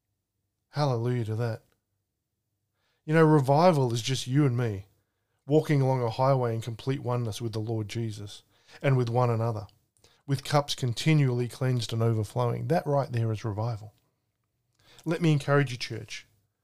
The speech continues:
to be diligent with your Bible study time, because God has so much more for us than we can get from just going to church once or twice a week and hearing someone else talk about the word. When you spend time with God, your life will change in amazing ways, because God is a redeemer.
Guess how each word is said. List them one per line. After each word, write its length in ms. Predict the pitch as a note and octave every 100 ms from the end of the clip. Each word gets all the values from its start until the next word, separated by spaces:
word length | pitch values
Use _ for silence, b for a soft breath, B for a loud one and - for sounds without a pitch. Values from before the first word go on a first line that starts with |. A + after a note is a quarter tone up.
| _ _ _ -
to 80 | B2+
be 120 | B2
diligent 420 | C3 C3+ B2 C#3
with 120 | B2
your 100 | A#2+
Bible 320 | G#2+ A#2 A#2+
study 320 | A#2+ A#2+ A2 G#2+
time, 340 | G#2 G#2+ G#2+ - _ b b -
because 240 | C3+ C#3
God 260 | - D3 C#3
has 140 | C#3
so 320 | - D3+ D3+
much 240 | C#3+ C#3 -
more 180 | C3 B2+
for 200 | - A#2+
us 100 | -
than 120 | B2
we 100 | A#2
can 160 | B2+
get 100 | A#2
from 160 | A2 A#2
just 140 | A2
going 180 | - A2+
to 80 | A2
church 320 | - B2 A2+
once 260 | A2 G#2+ A2+
or 60 |
twice 360 | A2+ A2+ G#2+ -
a 40 |
week 220 | A2 G#2+ A2
and 80 |
hearing 260 | G#2 A#2 A2+
someone 300 | A#2 A#2 A2
else 180 | A2 -
talk 240 | A#2+ A2+
about 240 | A#2+ A#2 -
the 60 |
word. 340 | G#2+ G#2 A2 - b b b b b
When 180 | D3+ D#3
you 80 | D#3+
spend 300 | - E3+ D3+
time 320 | - E3 D#3+
with 160 | C#3 -
God, 300 | D#3 E3 C3+
your 80 |
life 260 | C3 D#3+ D3
will 80 | B2+
change 380 | - D#3 D3 B2+
in 60 |
amazing 440 | B2+ C3+ D3 C3 B2+
ways, 220 | C#3+ C3+
because 280 | C#3 C#3+ C3
God 400 | - C#3 C#3+ C#3+
is 160 | C#3+ B2+
a 80 |
redeemer. 500 | B2+ A#2 A#2+ A#2+ G#2+